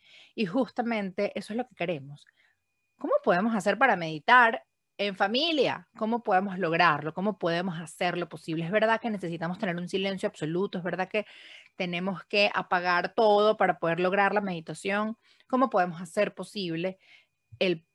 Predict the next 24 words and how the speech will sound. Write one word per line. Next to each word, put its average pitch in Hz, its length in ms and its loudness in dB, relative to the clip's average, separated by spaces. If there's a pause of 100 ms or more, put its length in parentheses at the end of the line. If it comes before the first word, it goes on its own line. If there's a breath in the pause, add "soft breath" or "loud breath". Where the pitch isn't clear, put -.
la 185 180 4
meditación 175 500 0
e 285 40 2
incorporarlo 208 920 2
como 165 200 -4
un 175 140 -2
hábito 175 580 0
a 175 120 -4
nuestras 147 460 -8
vidas? 156 440 -12
Para 175 240 2
esto, 226 260 -2
Margaret 220 480 2
nos 180 140 -4
acompaña 165 580 -4
hoy. 208 220 2
Bienvenida, 170 720 -2
Margaret, 180 560 -2
a 165 220 0
Entre 151 360 -8
Madres. 160 580 -10 (1200 loud breath)
Bueno, 208 220 12
bienvenida, 208 720 10
Margaret. 196 640 6